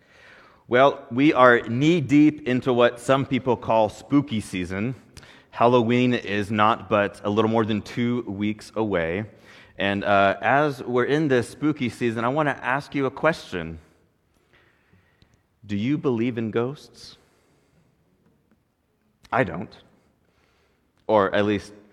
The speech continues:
I didn't think I did until about two months ago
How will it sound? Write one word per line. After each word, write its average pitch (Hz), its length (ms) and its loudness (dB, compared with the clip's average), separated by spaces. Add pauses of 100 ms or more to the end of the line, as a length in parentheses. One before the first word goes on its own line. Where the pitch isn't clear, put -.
(420)
I 98 60 -2
didn't 98 380 -4
think 117 200 -4
I 87 60 -4
did 80 380 -8 (720)
until 143 400 -2
about 117 600 2 (240)
two 151 200 -2
months 107 260 0
ago 110 380 2